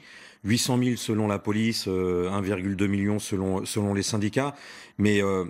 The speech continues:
euh, moi, je tiens à dire qu'il y a eu, euh, oui, il y a eu un sursaut dans le pays, au niveau du monde du travail, où, euh, public, privé, euh, on est descendu dans la rue et, euh, l-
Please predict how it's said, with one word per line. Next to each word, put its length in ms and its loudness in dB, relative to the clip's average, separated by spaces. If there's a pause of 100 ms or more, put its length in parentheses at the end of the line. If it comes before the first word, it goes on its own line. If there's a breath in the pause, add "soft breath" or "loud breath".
(160)
euh, 160 -2
moi, 160 2
je 180 -4
tiens 260 0
à 60 0
dire 260 0
qu'il 180 -2
y 20 4
a 40 2
eu, 140 2
euh, 540 0
oui, 140 0
il 60 -2
y 60 2
a 40 2
eu 180 0
un 320 -4 (140)
sursaut 640 0 (320)
dans 160 0
le 80 0
pays, 400 0 (280 loud breath)
au 80 0
niveau 240 2
du 120 -4
monde 200 0
du 120 -4
travail, 420 -2 (360 loud breath)
où, 180 2
euh, 40 2
public, 680 -2
privé, 480 0 (380)
euh, 120 -8 (100)
on 120 2
est 100 4
descendu 440 0
dans 120 0
la 100 0
rue 240 -2 (300 soft breath)
et, 200 2
euh, 420 -2
l- 200 0